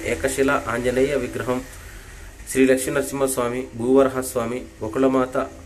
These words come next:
ఉపాలయాలు నిర్మితమైనట్టు తెలిపారు.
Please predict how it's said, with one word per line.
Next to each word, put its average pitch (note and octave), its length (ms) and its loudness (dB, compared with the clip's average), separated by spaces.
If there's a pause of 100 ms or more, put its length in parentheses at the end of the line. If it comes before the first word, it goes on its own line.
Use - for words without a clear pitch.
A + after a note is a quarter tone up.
(720)
ఉపాలయాలు C3 680 4
నిర్మితమైనట్టు B2 920 -2 (200)
తెలిపారు. G#2+ 440 -2